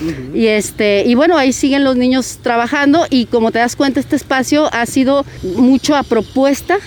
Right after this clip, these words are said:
Speaker 2: de la misma gente, ¿no? De algo que quiere, que le interesa, que quiere conocer, que, que quiere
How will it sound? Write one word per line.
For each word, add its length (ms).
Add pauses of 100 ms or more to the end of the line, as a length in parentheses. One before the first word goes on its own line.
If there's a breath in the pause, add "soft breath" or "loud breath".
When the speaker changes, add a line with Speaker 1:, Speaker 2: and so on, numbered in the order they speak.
Speaker 2:
de 180
la 140
misma 320
gente, 480
¿no? 220
De 80
algo 260
que 160
quiere, 480
que 140
le 80
interesa, 520
que 140
quiere 380 (400 loud breath)
conocer, 640
que, 480
que 120
quiere 400